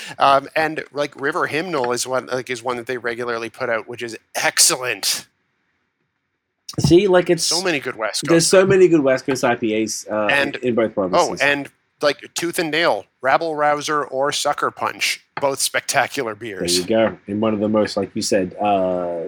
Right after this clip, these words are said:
Speaker 2: you know, traditionally, uh, brewed, but, like, fine-tuned breweries in the entire country that, uh, Manny does
Speaker 1: Yeah.
Speaker 2: not fuck around and takes that shit serious. So if you really want exceptional, true, you know, true to style stuff, like,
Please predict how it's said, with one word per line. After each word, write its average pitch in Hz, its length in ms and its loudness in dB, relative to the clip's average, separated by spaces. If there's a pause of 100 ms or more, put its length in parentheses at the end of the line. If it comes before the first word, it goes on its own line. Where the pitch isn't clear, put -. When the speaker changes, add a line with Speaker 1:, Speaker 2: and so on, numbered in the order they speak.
(100)
Speaker 2:
you 107 80 -4
know, 101 140 0
traditionally, 101 1400 0 (220)
uh, 95 80 -8 (200)
brewed, 117 560 4
but, 104 240 0 (800)
like, - 460 -6 (280)
fine-tuned 113 840 2
breweries 98 500 0
in 98 160 -6
the 98 140 -4
entire 92 360 -2
country 87 460 -4
that, 85 300 -6
uh, 85 400 -2
Manny 95 260 -2
does 85 260 -4
Speaker 1:
Yeah. 101 180 0
Speaker 2:
not 110 300 4
fuck - 300 -4
around 95 400 0
and 87 140 -4
takes 92 180 -4
that 92 140 -4
shit - 180 -6
serious. 95 440 0
So 90 60 0
if 87 140 -4
you 95 80 0
really 92 300 0
want 92 180 0
exceptional, 113 800 0 (580)
true, 151 380 8
you 123 140 2
know, 98 100 0
true 143 280 4
to 123 100 2
style 117 300 0
stuff, 131 360 2
like, 90 300 -8